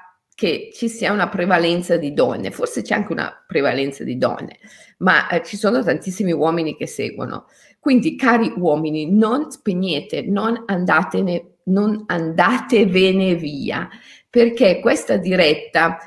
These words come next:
sulla menopausa più ritmo riguarda tantissimo anche voi. Noi non perdiamo qualcosa invecchiando, anzi guadagniamo qualcosa.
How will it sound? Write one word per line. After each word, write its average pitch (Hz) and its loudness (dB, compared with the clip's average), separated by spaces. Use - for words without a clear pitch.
sulla 165 0
menopausa 180 2
più 160 0
ritmo 139 -4
riguarda 196 4
tantissimo 170 0
anche 143 -2
voi. 113 -4
Noi 254 4
non 175 0
perdiamo 240 0
qualcosa - -6
invecchiando, - -8
anzi 160 -2
guadagniamo 156 -2
qualcosa. - -10